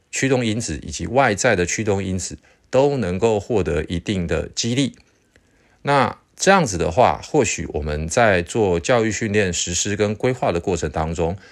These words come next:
就能够相得益彰，而不会让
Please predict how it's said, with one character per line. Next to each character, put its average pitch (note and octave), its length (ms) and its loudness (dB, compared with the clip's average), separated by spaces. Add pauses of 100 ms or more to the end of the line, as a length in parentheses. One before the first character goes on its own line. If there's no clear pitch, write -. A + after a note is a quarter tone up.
(240)
就 A2+ 200 2
能 E2+ 220 0
够 F#2+ 240 4
相 G2 240 -2
得 D#2+ 160 0
益 E2+ 160 -4
彰， D#2 320 -2 (380)
而 F2+ 180 0
不 F#2 220 -2
会 B2 340 2 (240)
让 C3 180 4